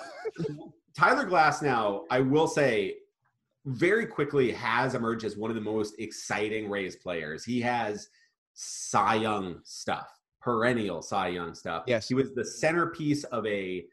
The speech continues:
Speaker 1: huge trade, maybe the next biggest trade since the, like, Delmon Young deal in terms of importance.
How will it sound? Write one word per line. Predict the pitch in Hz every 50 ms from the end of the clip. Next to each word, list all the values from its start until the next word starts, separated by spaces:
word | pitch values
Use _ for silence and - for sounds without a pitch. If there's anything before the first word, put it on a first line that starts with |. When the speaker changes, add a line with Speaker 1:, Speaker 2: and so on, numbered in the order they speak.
| _ _ _ _ _ _ _
Speaker 1:
huge | - - - - 208 226 226 202 175 147 120 113 - -
trade, | - - 123 107 95 92 92 95 95 113 113 127 117 - -
maybe | 131 123 123 131 143 165 180 170 180
the | 147 131 131
next | 117 113 117 123 131 135 - - - - - 104 -
biggest | 123 120 113 120 110 107 - -
trade | - - 120 113 110 107 104 101 -
since | - - 110 107 107 107 - -
the, | - 110 101
like, | 101 95 87 -
Delmon | - 101 101 107 104 104 95 95 95
Young | 98 101 101 101 95 98 95 92 82
deal | 85 110 107 104 101 90 85
in | 87 87
terms | - - 107 101 98 85
of | 95 90 - -
importance. | 104 98 90 - - 117 104 - - - _ _ - - - -